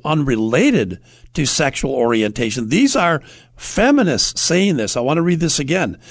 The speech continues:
"The concept of gender identity is not only unrelated to sexual orientation. In some respects, it is directly contrary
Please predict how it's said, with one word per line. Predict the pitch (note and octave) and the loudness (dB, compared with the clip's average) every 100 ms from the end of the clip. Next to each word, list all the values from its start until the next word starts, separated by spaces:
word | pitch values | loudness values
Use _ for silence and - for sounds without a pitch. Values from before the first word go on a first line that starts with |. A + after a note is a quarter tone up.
| - - - | -20 -16 -8
"The | B2+ | -6
concept | - D#3+ F#3+ G#3 A3 G3+ F#3+ | -2 0 0 2 0 0 -2
of | A#2+ | -4
gender | - D3 D#3+ E3+ - | 0 0 2 0 -4
identity | C3 A#2 C#3 E3+ B2+ G2+ - - _ - | -6 -2 0 0 -2 -6 -10 -20 _ -6
is | C3 A#2 | -4 0
not | C3 F#3 A#3+ | 2 2 2
only | G#3+ E3+ - D#3 | 2 0 -2 0
unrelated | F#3+ F3 D3+ C3 D3 F3 E3 - | 2 2 0 0 0 2 0 -4
to | B2 | -8
sexual | - E3+ D3+ - C#3 B2+ | -4 -2 -2 -4 -6 -2
orientation. | C3+ C#3 B2 G#2+ G#2 C#3 G#3 - - - _ - - _ | 0 0 -2 -4 -6 -6 -6 -8 -14 -18 _ -20 -20 _
In | - D#3 | -4 -2
some | C3 - F3 A#3 | -2 -2 0 2
respects, | C#4+ A#3+ - - - - - - _ - | 2 0 -4 -10 -10 -14 -16 -20 _ -4
it | F3+ | 0
is | F3 C#3+ | 0 0
directly | D#3 C#3+ D3+ F#3 A3+ G3+ | -4 0 0 0 0 -2
contrary | - - F#3+ A3+ A#3+ - A#2 F2+ - | -2 -4 0 0 0 0 -2 -2 -8